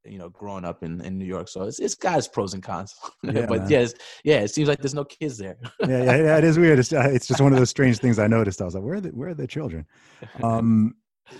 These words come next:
Speaker 2: how did you find London? Have you, had you been there before, or was it your first time?
Speaker 1: Nah, I'd never been there.
Speaker 2: Okay.
Speaker 1: Um, that was,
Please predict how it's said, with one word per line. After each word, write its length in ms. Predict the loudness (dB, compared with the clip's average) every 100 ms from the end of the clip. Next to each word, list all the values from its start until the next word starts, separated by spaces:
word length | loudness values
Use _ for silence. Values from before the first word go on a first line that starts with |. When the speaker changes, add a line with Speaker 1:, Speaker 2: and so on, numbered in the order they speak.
| -2
Speaker 2:
how 160 | 2 2
did 100 | 2
you 80 |
find 240 | 2 2 4
London? 300 | 4 2 0
Have 160 | -2
you, 240 | 0 0 0
had 140 | 0
you 80 | 2
been 160 | 4 4
there 120 | 4
before, 380 | 0 -2 0 2
or 100 | 0
was 160 | 0
it 60 | -2
your 100 | -6
first 220 | -6 -6
time? 220 | -4 -6 -8 _ _ _ -12
Speaker 1:
Nah, 300 | -4 -2 -2
I'd 100 | -6
never 160 | -10
been 180 | -8 -8
there. 220 | -8 -12 -12
Speaker 2:
Okay. 260 | -6 -4 -4
Speaker 1:
Um, 80 | -4
that 80 | -6
was, 200 | -8